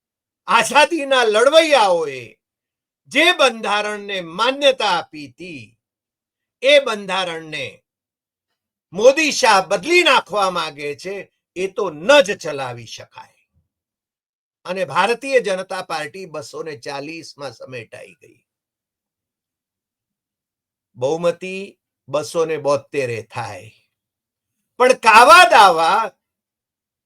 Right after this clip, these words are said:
સી બી આઈ, એન્ફોર્સમેન્ટ ડિરેક્ટોરેટ, ઇન્કમ ટેક્સ, એન આઈ એ, આ બધા જે ભારતીય જનતા પાર્ટીના મિત્ર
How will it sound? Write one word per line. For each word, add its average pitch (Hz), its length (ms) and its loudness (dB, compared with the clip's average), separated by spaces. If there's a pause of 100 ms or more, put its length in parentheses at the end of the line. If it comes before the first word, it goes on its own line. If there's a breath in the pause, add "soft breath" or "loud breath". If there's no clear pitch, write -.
(800)
સી 311 220 0
બી 381 260 10
આઈ, 202 320 2 (480)
એન્ફોર્સમેન્ટ 285 760 0
ડિરેક્ટોરેટ, 214 800 -4 (360)
ઇન્કમ 339 420 0
ટેક્સ, 202 540 -4 (440)
એન 339 220 4
આઈ 226 400 2
એ, - 20 6 (680)
આ 285 240 4
બધા 226 420 0
જે 190 100 -4 (840)
ભારતીય 285 540 2
જનતા 254 420 0
પાર્ટીના 226 540 -4
મિત્ર 311 220 -4